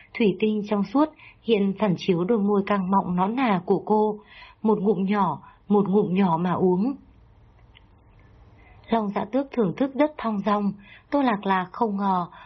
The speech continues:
uống hết nửa ly rượu đó, cô nấc cục một cái, nhanh chóng che miệng lại. Cô xấu hổ, lông mi chớp liên tục, đôi người trong vắt đó có vẻ đã nhuốm màu rượu,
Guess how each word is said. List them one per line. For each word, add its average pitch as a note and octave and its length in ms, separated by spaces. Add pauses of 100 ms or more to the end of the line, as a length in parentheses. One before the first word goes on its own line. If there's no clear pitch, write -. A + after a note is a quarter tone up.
(100)
uống F#3+ 220
hết C#4 240
nửa A#3+ 180
ly F#3 280
rượu A3 140
đó, F#3 400 (320)
cô A3+ 160
nấc B3+ 260
cục A#3 200
một F3 200
cái, F3 400 (300)
nhanh G#3 260
chóng F#3+ 380
che A#3+ 180
miệng G3+ 260
lại. F#3+ 300 (720)
Cô C#4+ 120 (120)
xấu G3 120
hổ, G#3 340 (200)
lông G#3+ 280
mi G#3+ 300
chớp C#4+ 120
liên A3+ 260
tục, G#3+ 240 (300)
đôi A3 180
người G#3+ 320
trong G#3 180
vắt F#3+ 240
đó F#3+ 340
có F#3+ 200
vẻ A3+ 240
đã D#3+ 100
nhuốm F#3+ 320
màu A#3+ 200
rượu, F#3+ 340